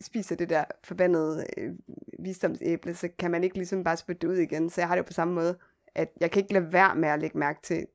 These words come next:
til ting med, med handicap. Jeg kan heller ikke lade være med at lægge mærke til ting, der har med, med køn og seksualitet at gøre, fordi det er også nogle af de steder, hvor jeg bonger ud på andethedsskalaen.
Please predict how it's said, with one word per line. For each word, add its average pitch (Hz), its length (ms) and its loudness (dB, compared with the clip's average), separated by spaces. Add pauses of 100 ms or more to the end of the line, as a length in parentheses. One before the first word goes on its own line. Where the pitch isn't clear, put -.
(140)
til 160 160 -8
ting - 360 -2
med, 160 240 0
med 160 180 -4
handicap. 156 460 -4
Jeg - 60 -16
kan 165 80 -2
heller 196 100 6
ikke 202 100 4
lade 196 80 4
være 180 100 4
med 170 100 4
at 170 40 2
lægge 170 120 0
mærke 165 140 0
til - 100 -20
ting, 180 200 0
der 170 60 -4
har 165 100 -4
med, 156 180 0
med 156 160 -2
køn 196 340 -2
og 160 100 -6
seksualitet 175 520 -4
at 170 60 -2
gøre, 156 180 -2
fordi 156 160 -8
det 175 140 -6
er 175 80 -2
også - 240 -10 (420)
nogle 165 160 -2
af 156 60 -4
de 165 80 -12
steder, 165 220 -2
hvor 160 100 0
jeg 160 160 0
bonger 160 260 -2
ud 156 60 -4
på 156 100 -6
andethedsskalaen. 160 760 -2